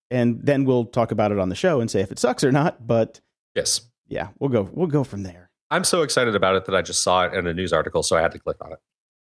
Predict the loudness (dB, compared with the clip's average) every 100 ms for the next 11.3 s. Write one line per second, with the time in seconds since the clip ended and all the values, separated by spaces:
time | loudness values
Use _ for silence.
0 | _ _ _ _ _ _ _ -4 0 0
1 | 0 -4 -12 _ _ -8 -6 -6 -10 _
2 | _ -4 0 2 2 2 2 2 0 0
3 | 0 0 -2 0 0 -2 -2 0 0 0
4 | 2 4 2 0 -2 -6 _ _ _ 0
5 | 2 2 0 0 -2 0 0 2 2 0
6 | -2 0 0 0 0 -2 0 -2 -2 -6
7 | _ _ -2 2 2 0 -8 _ -2 0
8 | 0 0 -2 -2 -2 -2 0 -4 -4 -4
9 | 0 -2 -2 -10 -4 -2 -2 -4 _ -4
10 | 2 2 2 2 2 0 -2 0 2 0
11 | -2 -6 -6